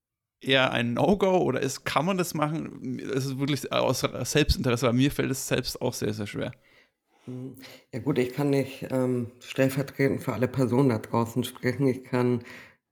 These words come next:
Speaker 2: äh, nur das wiedergeben, wie, wie ich fühle, und für mich ist ein durchgehendes Gendern wichtig. Ich find's aber nicht schlimm, wenn Personen, ähm, sich aber erst auch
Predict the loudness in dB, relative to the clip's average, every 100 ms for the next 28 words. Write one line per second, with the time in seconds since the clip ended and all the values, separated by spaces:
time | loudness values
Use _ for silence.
0 | -10 -6 -4 -6 -10 -4 2 4 4 2
1 | 0 -2 -6 -4 0 2 2 2 2 2
2 | 0 0 0 -2 -6 -4 0 4 4 2
3 | 0 -8 _ _ -2 0 0 -2 -6 -4
4 | -2 -4 -4 _ -2 -2 -2 -2 -2 -6
5 | -8 -4 0 0 -2 -4 -6 -2 -2 -2
6 | -6 -18 -20 -20 -2 0 2 2 2 2
7 | -2 0 4 4 4 2 -2 -4 0 4
8 | 4 4 -2 -20 _ _ _ _ _ _
9 | _ -6 -4 -2 -2 -4 -6 -4 0 2
10 | 2 0 -2 -6 -8